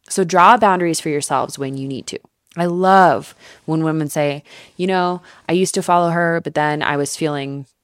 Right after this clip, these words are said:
X Y Z, I was feeling triggered or yada, yada." Good. Draw those boundaries. I would just ask you to consider, and this is totally up to you, but ask yourself,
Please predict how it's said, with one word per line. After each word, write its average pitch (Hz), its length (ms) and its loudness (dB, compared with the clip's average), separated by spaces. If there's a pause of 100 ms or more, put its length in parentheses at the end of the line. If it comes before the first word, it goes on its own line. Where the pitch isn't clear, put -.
(600)
X 170 200 -4
Y 151 100 0
Z, 196 280 0
I 190 40 4
was 175 140 -2
feeling 143 200 -6
triggered 170 540 2
or 135 380 -2
yada, 139 260 -4
yada." 165 480 4 (480)
Good. 165 480 2
Draw 170 320 2
those 175 220 2
boundaries. 147 580 -4
I 160 100 0
would 156 140 -2
just 156 220 -8 (240)
ask 254 320 -2
you 269 80 0
to 262 60 -4
consider, 208 680 0 (440)
and 160 100 -2
this 156 160 -4
is 160 80 -8
totally 165 300 0
up 214 80 -4
to 240 100 -2
you, 180 260 -2 (1080)
but 156 460 6
ask 262 260 2
yourself, - 580 -4